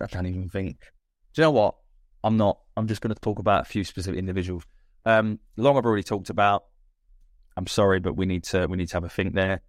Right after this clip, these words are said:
Um, from a back four perspective, the one I'm gonna single out is Hutch. Sorry, but I thought he was poor yesterday. And all I'm saying, and, and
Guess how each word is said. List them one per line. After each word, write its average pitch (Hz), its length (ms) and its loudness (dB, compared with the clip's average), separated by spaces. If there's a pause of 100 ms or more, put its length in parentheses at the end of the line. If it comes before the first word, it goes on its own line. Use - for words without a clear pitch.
(400)
Um, 104 460 2 (1800)
from 117 160 0
a 107 40 0
back - 280 2
four 117 200 0
perspective, - 600 -4
the 110 100 -2
one 110 180 2
I'm 104 120 0
gonna 104 160 -2
single 98 340 -4
out 95 140 0
is - 80 -8
Hutch. - 400 -2 (120)
Sorry, 104 460 0 (120)
but 92 80 2
I 80 80 4
thought 101 260 -4
he 101 100 -2
was 95 220 -6
poor 101 340 -2
yesterday. 95 560 -2 (480)
And 98 380 0 (3000)
all 131 160 4
I'm 117 100 4
saying, 113 500 2 (180)
and, 107 120 0
and 120 220 -2